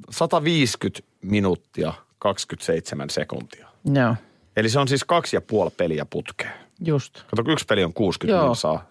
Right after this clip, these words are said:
Speaker 1: niin sit satakaksikymmentä minsaa ja siihen kolmekymmentä päälle. <laughs> Niin se on niinku
Speaker 2: Mikä
Speaker 1: se,
Speaker 2: mä muistan
Speaker 1: se on
Speaker 2: joskus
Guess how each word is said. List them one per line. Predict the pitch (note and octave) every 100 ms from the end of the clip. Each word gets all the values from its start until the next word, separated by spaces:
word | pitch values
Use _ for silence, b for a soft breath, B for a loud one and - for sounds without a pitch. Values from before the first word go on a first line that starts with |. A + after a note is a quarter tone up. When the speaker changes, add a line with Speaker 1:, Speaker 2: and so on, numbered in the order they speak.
| -
Speaker 1:
niin |
sit | F#2+ A2
satakaksikymmentä | G#2 F#2 A#2+ A#2 - F#2+ -
minsaa | F#2 E2+ - E2 D2+ - _ _ _ _ -
ja |
siihen | G2+ F2+
kolmekymmentä | G2+ F#2 E2 -
päälle. | - F2+ - - -
<laughs> | -
Niin | -
se | D#3+ D3
on | D3+
niinku | - - C3+ b b b b b b b b -
Speaker 2:
Mikä | F4+
Speaker 1:
se, | F4+
Speaker 2:
mä | A#3+
muistan | A3+ A#3 G#3+
Speaker 1:
se | G#3
on |
Speaker 2:
joskus | A3+